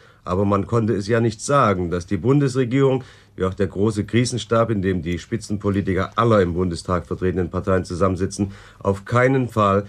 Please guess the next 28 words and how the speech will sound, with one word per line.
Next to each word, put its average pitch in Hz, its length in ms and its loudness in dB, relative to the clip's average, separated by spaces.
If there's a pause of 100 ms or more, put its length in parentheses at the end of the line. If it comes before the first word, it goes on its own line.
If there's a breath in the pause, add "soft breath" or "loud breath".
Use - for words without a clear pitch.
(140 loud breath)
sich 95 280 -8
den 90 220 -2
Forderungen 98 600 0
der 85 140 -2
Geiselgangster 85 960 -4 (240 soft breath)
in 85 100 -8
der 82 140 -2
Lufthansa-Maschine 82 840 -4
beugen 78 420 -2
würden. 73 320 -8 (460 loud breath)
Die - 80 -8
Spannung, 117 420 2
die 101 80 0
über 90 160 0
Bonn 95 260 2
lastete, 98 540 0 (240 loud breath)
löste 110 460 0
sich, 117 240 -2
als 95 160 2
ein 92 160 0
Kollege 113 400 2
der 104 100 2
französischen 104 800 0
Nachrichtenagentur 104 880 2
rief: 117 260 0 (280 loud breath)
„Es 117 260 0
geht 117 240 2
los.“ 101 480 -2